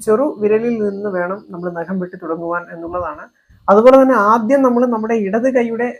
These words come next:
നഖമാണ് വെട്ടേണ്ടത് എന്നും ആ ഒരു നാട്ടുവിശ്വാസം നിലനിൽക്കുന്നുണ്ട്. ഇനി നമ്മൾ മുടി മുറിക്കുമ്പോൾ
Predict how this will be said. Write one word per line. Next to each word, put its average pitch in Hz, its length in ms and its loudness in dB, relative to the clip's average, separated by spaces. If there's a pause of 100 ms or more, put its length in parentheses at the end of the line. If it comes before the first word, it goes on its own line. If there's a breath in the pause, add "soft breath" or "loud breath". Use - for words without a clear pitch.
(180)
നഖമാണ് 202 520 -4
വെട്ടേണ്ടത് 233 580 -2 (120)
എന്നും 165 180 -8 (260)
ആ 226 120 4
ഒരു 262 100 0 (120)
നാട്ടുവിശ്വാസം 233 720 -4
നിലനിൽക്കുന്നുണ്ട്. 208 680 -4 (400)
ഇനി 277 160 6 (240)
നമ്മൾ 247 160 4 (140)
മുടി 240 240 4
മുറിക്കുമ്പോൾ 240 440 0